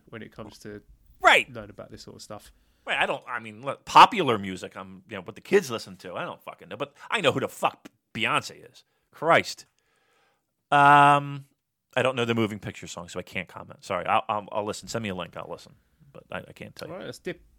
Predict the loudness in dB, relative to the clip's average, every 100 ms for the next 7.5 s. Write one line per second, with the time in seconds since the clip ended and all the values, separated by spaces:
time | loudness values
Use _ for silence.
0 | _ _ _ -16 -14 -12 -14 -14 -16 -18
1 | -18 -16 -14 -14 -14 -16 -14 -14 -14 -14
2 | -12 -14 -14 -14 -12 -12 -16 -14 -8 -4
3 | -2 -2 -2 -4 -8 -10 -8 -8 -8 -10
4 | -12 -10 -10 -10 -8 -10 -10 -14 -12 -12
5 | -14 -20 -16 -12 -12 -12 -14 -14 -18 -18
6 | -18 -18 -18 -16 -18 -16 -18 -16 -16 -12
7 | -12 -10 -10 -10 -10